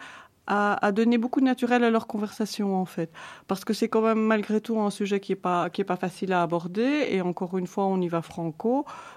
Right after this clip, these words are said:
Mais je trouvais avec vraiment beaucoup de, de naturel. Et ça m'a vraiment frappé à un moment donné de dire, « Oula,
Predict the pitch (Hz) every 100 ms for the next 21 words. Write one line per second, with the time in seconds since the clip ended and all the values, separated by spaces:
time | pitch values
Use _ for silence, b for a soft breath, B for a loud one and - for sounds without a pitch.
0 | - 214 208 208 - 208 247 226 226 214
1 | 190 220 220 226 202 - 202 208 196 190
2 | 202 196 196 - 196 254 262 220 202 208
3 | 208 202 233 240 - 214 240 233 220 214
4 | 214 247 254 214 214 - 285 247